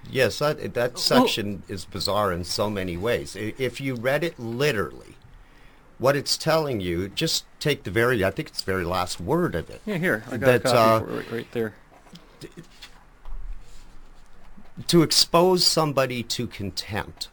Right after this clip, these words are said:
Speaker 1: a group or an indiv-, individual t-, to contempt. How is contempt attained?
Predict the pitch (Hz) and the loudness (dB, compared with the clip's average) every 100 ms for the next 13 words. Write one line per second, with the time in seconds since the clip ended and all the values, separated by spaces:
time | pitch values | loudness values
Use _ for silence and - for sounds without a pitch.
0 | - - - 92 104 139 139 131 107 107 | -18 -14 -8 -4 -2 -2 -2 -2 0 -2
1 | 104 87 98 - 107 92 82 92 82 92 | -4 -4 -4 -2 -4 -4 -2 -2 -2 -4
2 | 85 - - - 98 - 90 - 104 90 | -4 -6 -12 -8 -8 -6 -8 -6 -6 -6
3 | - - - - - - - 156 185 208 | -10 -20 -20 -20 -20 -18 -2 6 8 8
4 | 185 - - - 147 127 - 139 131 127 | 4 2 -4 -4 -2 -2 -2 0 -2 -4
5 | - 101 - 113 98 73 50 | -8 -8 -6 -4 -2 -4 -8